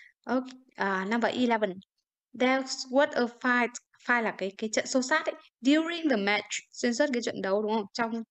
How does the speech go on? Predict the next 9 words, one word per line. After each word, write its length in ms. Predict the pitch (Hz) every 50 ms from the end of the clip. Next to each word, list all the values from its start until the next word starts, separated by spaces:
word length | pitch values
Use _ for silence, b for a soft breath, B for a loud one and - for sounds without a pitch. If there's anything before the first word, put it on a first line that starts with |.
| _ B B B B B B B B _
trong 520 | - - 240 226 233 233 233 233 233 233 220
cái 100 | - 226
trận 180 | - 208 - 190
đấu 140 | 190 202
đấy. 260 | 202 202 190 220 - B B B B B B B _ 196
The 60 | 214
referee, 920 | 214 208 202 240 294 330 339 330 - 320 311 302 311 311 302 269 233 185 185 185
we 100 | 208 233
have 140 | 226 -